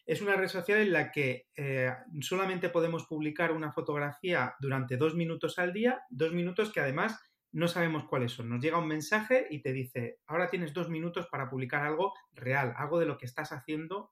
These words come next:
en tu empresa o a tu, a nivel personal en este momento".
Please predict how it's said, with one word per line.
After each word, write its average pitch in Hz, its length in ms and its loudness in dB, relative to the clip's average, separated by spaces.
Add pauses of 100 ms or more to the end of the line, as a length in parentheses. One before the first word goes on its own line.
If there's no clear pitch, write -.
(160)
en 120 100 -14
tu - 100 -16
empresa 208 400 0
o 165 80 0
a 127 100 0
tu, 127 100 -6
a 123 120 -2
nivel 131 240 0
personal 156 500 -2
en 139 100 -2
este 131 240 -2
momento". 107 440 -8